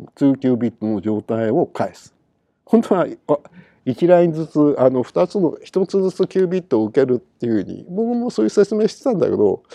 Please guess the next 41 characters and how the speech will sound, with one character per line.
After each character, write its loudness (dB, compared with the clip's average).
で、 4
そ 2
う 4
す 2
る 4
と、 4
辻 -2
褄 6
が 2
合 6
わ 4
な 4
い 2
こ 0
と -4
が 0
い 4
ろ 6
い 4
ろ 2
起 -14
き -20
て 0
く -6
る -8
ん -14
で -18
す。 -20
そ -6
の -6
エ 4
ン 2
タ 2
ン 2
グ 0
ル 2
メ 0
ン -6
ト -4
と -12
か -6